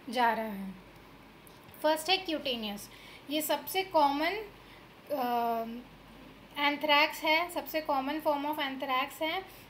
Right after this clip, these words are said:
जो कि cutaneous root से होता है। नाइंटी फ़ाइव परसेंट cases of anthrax cutaneous anthrax होते हैं और इनकी portal of entry होती है skin। अगर skin में कोई cut या wound है, तो ये,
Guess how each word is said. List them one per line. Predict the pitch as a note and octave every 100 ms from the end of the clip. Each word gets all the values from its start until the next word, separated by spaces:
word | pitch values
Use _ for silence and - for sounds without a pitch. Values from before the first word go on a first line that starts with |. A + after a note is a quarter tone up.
| -
जो | C#4
कि | - F4
cutaneous | F4 D4+ C4 D4 C#4+ D4 D4+
root | C4 B3 -
से | D#4 F#4+ G4 -
होता | B3+ - A3+
है। | G3+ F#3+ - - - - - - - - - - - - - - -
नाइंटी | C#4+ C#4 D4
फ़ाइव | F4+ E4+ F#4 F4
परसेंट | E4 D#4+ F4 F4+ D#4+
cases | D4+ D4 E4+
of | E4+ E4
anthrax | D4+ C4+ C4 C#4 D#4 F4+ - -
cutaneous | C#4+ C#4+ C#4+ D4 D#4
anthrax | D4+ C#4+ D4+ D4 D4+ D#4
होते | D4 D#4
हैं | D#4+ E4 E4+
और | C#4 C4
इनकी | C4+ C4+ D4+
portal | D4 C4+ C#4 D4+
of | E4
entry | D#4 C#4 D#4 D#4
होती | D4 D4+
है | D4+
skin। | D#4 - D4 D#4+ F#4 D4
अगर | C4+ D4+
skin | - D4+ D4+
में | D#4+
कोई | D#4+ E4
cut | - C#4+ C#4+
या | D#4 D#4
wound | C#4+ D4 D4
है, | D4+ F#4 F#4+ - - -
तो | D#4 F4 G#4 G4 - - - B3+
ये, | C4+ E4